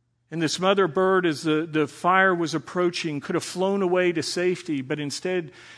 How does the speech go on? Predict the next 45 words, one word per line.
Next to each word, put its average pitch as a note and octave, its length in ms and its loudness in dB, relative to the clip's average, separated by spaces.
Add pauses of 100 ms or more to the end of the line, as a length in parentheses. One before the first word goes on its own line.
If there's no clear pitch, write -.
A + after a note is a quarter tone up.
she, - 320 -6
she - 200 -8
stayed F#3 380 2
and D#3+ 140 -8
she D#3 160 -8
covered F3+ 400 -4
her D3 140 -4
chicks D#3 400 -8
with C#3+ 140 -10
her D3 100 -6
wings, C#3 440 -8
and B2 120 -10
she - 140 -12
gave D3+ 260 -4
her C3 160 -8
life B2+ 500 -10 (640)
to B2+ 100 -14
save D3 240 -4
that C#3+ 220 -2
of B2+ 80 -10
her, A#2+ 120 -8 (200)
her A#2+ 120 -12
chicks. - 600 -16 (1200)
And D3+ 80 -10
this F3+ 200 -6
is G3 100 -6
a F3+ 60 -2
picture, E3+ 400 -6
friends, D3+ 320 -8
of C3+ 100 -10
what C3+ 140 -4
Jesus C#3+ 320 -8
Christ C#3 340 -10
did C3 160 -6
for C3+ 180 -10
us. - 380 -14 (1500)
Because E3 320 0
he G3 180 -4
spread F#3 360 0
his D3+ 200 -4
arms D3+ 360 -4
wide C#3 520 -6
on C#3 140 -10
the B2 80 -6
cross. - 720 -12